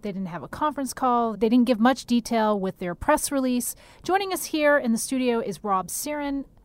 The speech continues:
So, Rob, this is the first question that we gotta figure out here. Is Jeff Bezos out of his mind? Like, what has he done?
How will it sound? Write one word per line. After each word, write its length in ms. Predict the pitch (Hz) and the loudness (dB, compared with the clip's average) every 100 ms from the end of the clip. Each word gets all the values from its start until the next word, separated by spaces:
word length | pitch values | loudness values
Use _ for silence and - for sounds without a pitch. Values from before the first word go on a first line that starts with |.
| _ - | _ -2
So, 140 | 254 | 0
Rob, 560 | 226 294 294 196 - - _ _ _ _ - | 6 8 8 6 2 -12 _ _ _ _ -4
this 140 | 302 | 0
is 80 | 339 | 2
the 80 | 311 | 4
first 260 | 285 - | 4 4
question 460 | - 240 - 175 139 | 2 2 0 -8 -8
that 80 | 185 | -8
we 80 | |
gotta 180 | 196 214 | -6 -6
figure 260 | - 208 196 | -6 -4 -2
out 200 | 180 160 | -4 -6
here. 260 | 160 - - _ _ _ _ _ _ _ - | -14 -18 -20 _ _ _ _ _ _ _ -6
Is 160 | 277 | -4
Jeff 200 | - 427 - - | 0 0 0 -4
Bezos 380 | 277 294 302 247 | -2 -2 -4 -2
out 160 | 220 | -4
of 60 | 214 | -6
his 140 | 190 | -8
mind? 320 | 202 214 156 | -8 -8 -12
Like, 120 | 180 180 | -16 -14
what 460 | 180 185 262 339 349 | -12 -4 -2 -2 -6
has 200 | 254 - | -10 -6
he 120 | 220 | -8
done? 480 | 214 214 - - | -6 -10 -12 -20